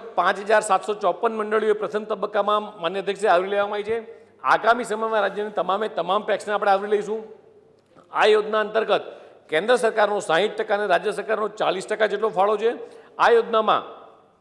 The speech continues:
કોમન સોફ્ટવેર આખા દેશનું તૈયાર કરવામાં આવ્યું છે. એટલે કોઈ પણ ગામડાની કોઈ પણ પેક્સ ચાલતી હશે તો કેન્દ્રીય મંત્રી પણ ત્યાંથી જોઈ શકશે, રાજ્ય સરકાર પણ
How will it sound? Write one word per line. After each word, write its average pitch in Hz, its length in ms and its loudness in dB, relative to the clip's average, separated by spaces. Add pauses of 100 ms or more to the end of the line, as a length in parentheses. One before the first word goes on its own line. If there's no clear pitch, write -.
(560)
કોમન 196 320 0
સોફ્ટવેર 196 480 2
આખા 208 220 2
દેશનું 175 380 -4
તૈયાર 220 200 4
કરવામાં 220 380 2
આવ્યું 226 100 2
છે. 240 160 0 (360)
એટલે 175 160 -4
કોઈ 190 400 0
પણ 247 340 2
ગામડાની 214 460 2
કોઈ 190 260 0
પણ 240 280 4
પેક્સ 208 400 0 (100)
ચાલતી 185 320 4
હશે 196 100 -4
તો 208 120 -6
કેન્દ્રીય 185 520 -2
મંત્રી 190 360 -6
પણ 208 160 -6
ત્યાંથી 208 360 -6
જોઈ 185 160 -4
શકશે, 185 340 -2 (440)
રાજ્ય 165 260 0
સરકાર 226 360 4
પણ 196 260 0